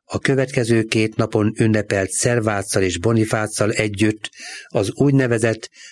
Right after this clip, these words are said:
fagyos szentek közé sorozza szentünket, mivel névünnepe táján rendszerint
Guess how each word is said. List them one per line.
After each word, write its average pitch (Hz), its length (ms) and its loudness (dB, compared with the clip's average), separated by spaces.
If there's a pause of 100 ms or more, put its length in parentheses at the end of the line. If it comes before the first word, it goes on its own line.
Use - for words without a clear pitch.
fagyos 131 400 0
szentek 101 460 -2
közé 107 340 0
sorozza 113 540 2
szentünket, 90 880 -2 (140)
mivel 104 360 0
névünnepe 120 800 2
táján 117 680 0
rendszerint 110 840 0